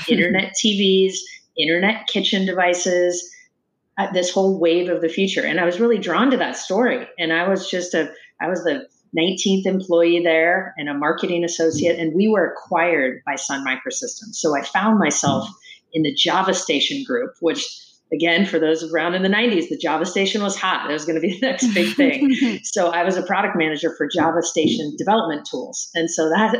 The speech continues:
Speaker 2: that's where I got into this, that world. Um, and I just kind of fell into job after job. And again, I enjoyed it,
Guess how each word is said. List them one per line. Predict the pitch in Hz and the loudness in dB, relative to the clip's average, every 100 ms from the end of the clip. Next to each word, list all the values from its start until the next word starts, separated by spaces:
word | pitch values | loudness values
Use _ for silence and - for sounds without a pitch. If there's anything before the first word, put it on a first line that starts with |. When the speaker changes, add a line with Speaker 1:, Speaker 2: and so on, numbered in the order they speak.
| 196 | -2
Speaker 2:
that's | 190 240 - - | -2 -2 -4 -2
where | 190 175 | 0 2
I | 165 | 2
got | 165 160 | 0 2
into | 170 185 165 | 0 0 -2
this, | 156 147 - - _ _ - | 0 -2 -6 -14 _ _ -4
that | 170 190 180 156 | 0 0 0 0
world. | 147 135 131 131 - _ | 0 0 -6 -10 -20 _
Um, | 170 160 151 160 | -6 -4 -4 -4
and | 160 | -2
I | 156 | -4
just | 147 175 - - - | -4 -4 -6 -10 -10
kind | - 175 | -2 -2
of | 170 | 0
fell | 185 175 | 0 2
into | 185 190 190 160 | 4 4 2 0
job | 165 160 160 | 0 0 0
after | 156 156 | -2 -4
job. | 151 165 196 | -2 0 2
And | 151 | 0
again, | 147 151 202 | -2 0 0
I | 160 139 | 0 0
enjoyed | 147 - 285 311 | -2 0 2 4
it, | 175 143 | 2 0